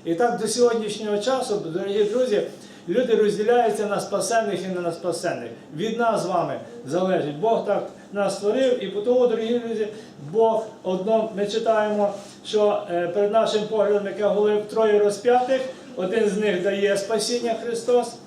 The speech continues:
другий з них отримує спасіння, а третій з них відкидає спасіння. Три розп'ятих на Христі. І тому, дорогі друзі, Христос, Слово Боже, говорить, прибитий до дерева. І тому я би хотів би прочитати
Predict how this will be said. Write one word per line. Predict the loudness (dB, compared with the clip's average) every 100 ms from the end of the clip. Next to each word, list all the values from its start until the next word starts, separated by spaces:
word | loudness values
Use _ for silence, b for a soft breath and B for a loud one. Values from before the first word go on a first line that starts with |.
| B B B -10
другий | -2 2 4 4
з |
них | 2 2 2
отримує | 4 4 4 2 2 0
спасіння, | -2 -4 -2 -2 -2 -2
а |
третій | 0 0 0 0 -2
з | 0
них | -2 -2
відкидає | -4 -6 -2 2 2 2 -4
спасіння. | -8 -8 -8 -10 -12 -16 -20 -10
Три | -4 -2 -2 -6 -6
розп'ятих | -4 -4 0 0 0 -4
на | -6
Христі. | -6 -6 -8 -10
І | -12 -4
тому, | -2 0
дорогі | -2 -4
друзі, | -4 -4
Христос, | -2 -2 2 4 2 -2 -18 -20 -18 -18 -18 -20 -8
Слово | 2 4 4
Боже, | 0 0 -2 -4 B B 0
говорить, | 0 0 -4
прибитий | -4 -2 2 2 2 -2 -4 B B -4
до | 0
дерева. | 2 2 0 -4 -6 -10
І | -12
тому | -6 -2
я | 0 0
би | -2
хотів | -4 -4 2 2
би | 0
прочитати | -4 -6 -4 -2 -2 -2